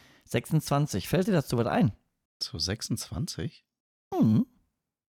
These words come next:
Speaker 2: Ähm, ich war mal sechsundzwanzig, aber das ist schon ein bisschen her.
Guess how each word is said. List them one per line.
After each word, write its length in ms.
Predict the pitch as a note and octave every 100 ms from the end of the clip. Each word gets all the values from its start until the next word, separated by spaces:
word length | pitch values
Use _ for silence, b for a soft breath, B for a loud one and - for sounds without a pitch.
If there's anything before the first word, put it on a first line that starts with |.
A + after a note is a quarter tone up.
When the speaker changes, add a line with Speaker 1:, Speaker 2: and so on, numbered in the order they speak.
| _ _ _ _ _ _ -
Speaker 2:
Ähm, 420 | F2+ D#2+ D#2 D2+ -
ich 180 | -
war 140 | D#2 B2
mal 200 | C#3+ F#2
sechsundzwanzig, 760 | F2+ - F2 - F2 E2+ F#2+
aber 100 | F2+
das 80 | F#2
ist 80 | C3
schon 140 | - G2+
ein 20 |
bisschen 220 | G#2 F#2+
her. 220 | A2+ B2